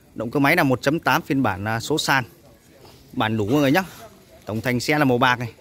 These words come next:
nhìn, à, còn rất là đẹp mọi người nhé.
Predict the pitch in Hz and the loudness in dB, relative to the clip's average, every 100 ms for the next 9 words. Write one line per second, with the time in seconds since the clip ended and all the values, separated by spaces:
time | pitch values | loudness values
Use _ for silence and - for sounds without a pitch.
0 | - 120 120 117 117 110 104 - - - | -12 -6 -4 -2 -2 -4 -6 -12 -20 -20
1 | - - - 113 120 185 151 135 147 131 | -20 -20 -8 -4 -2 0 2 2 2 2
2 | 139 | 2